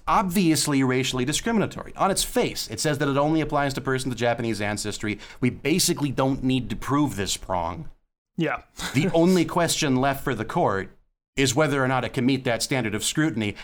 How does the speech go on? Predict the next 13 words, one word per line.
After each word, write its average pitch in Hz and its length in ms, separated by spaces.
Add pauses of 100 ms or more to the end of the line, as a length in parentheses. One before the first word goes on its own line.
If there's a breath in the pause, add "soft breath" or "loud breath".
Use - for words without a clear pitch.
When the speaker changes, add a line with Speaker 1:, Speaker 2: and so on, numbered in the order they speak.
(100)
Speaker 1:
and 120 160 (160 loud breath)
nothing 135 680
ever 127 440 (380)
meets 135 240
that 113 180
standard 104 400
of 90 80
scrutiny. 110 400
You 139 80
know, 147 80
there's, 139 160
like, 131 140
five 127 680